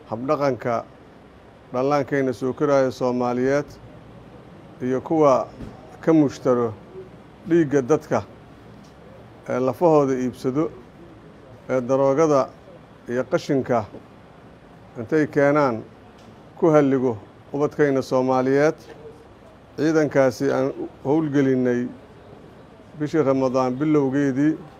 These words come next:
intii ay shaqaynayeenna qabteen runtii wax la taaban karo. Waxaan leeyahay waa ku mahadsan yihiin guud ahaan ciidanka ilaalada deegaanka, gaar ahaan ciidanka boona kastuumo ama booliiska anshaxa loo yaqaano.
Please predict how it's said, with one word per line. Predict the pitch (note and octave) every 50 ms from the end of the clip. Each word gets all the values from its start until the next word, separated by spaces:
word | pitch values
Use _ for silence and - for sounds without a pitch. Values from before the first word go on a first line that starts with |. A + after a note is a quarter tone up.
| - - - - - - - - - - - - - - -
intii | - F3 F#3 - - D#3 D3
ay | C#3+
shaqaynayeenna | - - D3 B2 C#3+ D#3+ E3 D#3 D3+ D3 D3 D3+ D3+ D3 C#3 C3+ B2+ A#2+ A2+ - - - - - - - - - - -
qabteen | C#3 C3+ - - E3 D#3 C#3+ B2+ A#2 A2 A2+ -
runtii | D3 D3 C3 C3+ C3+ B2+ B2
wax | C3 - C3+
la | C#3 C3+ B2
taaban | - C#3 C3+ C3+ C#3+ D3+ C#3+
karo. | - D3+ D3+ D#3 D#3 D3+ - - - - - - - - - - - - - - - -
Waxaan | A2+ B2 C3+ C#3+
leeyahay | D3+ D3+ D3+ C#3+ C#3 C#3
waa | C3
ku | C3 - D#3+
mahadsan | D3 C#3 C3+ B2 - - D3+
yihiin | C#3+ C#3 C3 C3+ C#3 D3 D3 D3 D#3 - - - - - - - - - - - - - - - -
guud | C3+ C3+ C#3 C3+
ahaan | C#3 D3 C#3+ C3
ciidanka | C#3+ D3+ D3+ D3 B2+ C3+
ilaalada | C#3 C3+ C#3 D3 D3+ D3 C3+ B2+
deegaanka, | C#3 C#3 C3+ D3+ D3 C3+ B2+ C3+
gaar | A#2+ C3+ C3+ C3+ C3+
ahaan | C3+ C#3+ D3+ D3
ciidanka | C3+ D3+ D#3 D3+ C3+ C#3 C3
boona | B2+ C3 C3 B2+
kastuumo | A#2 - B2 - - D3+ D3+ D3+ D3+ C#3+
ama | C#3 C#3+ C#3+
booliiska | C3 C3+ D3 D3 A#2+ - C#3+ C3+
anshaxa | C#3 B2 - C3 B2 C3
loo | C3 C3 C3+
yaqaano. | C3+ C3 A2 B2 B2+ C3 C#3 D3 D#3+ E3